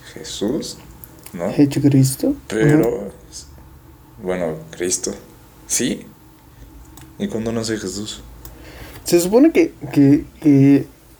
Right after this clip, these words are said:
Speaker 2: que nada más lo pasaron para estas fechas para que fuera, para joderle el,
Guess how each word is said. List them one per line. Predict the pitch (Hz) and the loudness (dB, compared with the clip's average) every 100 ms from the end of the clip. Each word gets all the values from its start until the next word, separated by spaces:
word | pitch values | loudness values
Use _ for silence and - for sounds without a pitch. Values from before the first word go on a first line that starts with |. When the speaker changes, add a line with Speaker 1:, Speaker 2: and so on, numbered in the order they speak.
| _ _ - | _ _ -4
Speaker 2:
que | 147 | 4
nada | 156 196 | 6 6
más | |
lo | 214 | 4
pasaron | - 147 151 175 | 2 4 4 4
para | 180 151 | 4 4
estas | 151 160 | 4 4
fechas | 160 156 175 175 | 4 4 2 2
para | - 139 135 | 0 2 4
que | 135 | 2
fuera, | 135 147 156 165 147 123 | 2 4 6 6 6 2
para | - 139 131 | 2 2 4
joderle | 139 139 156 180 | 4 4 4 6
el, | 175 143 139 | 6 4 2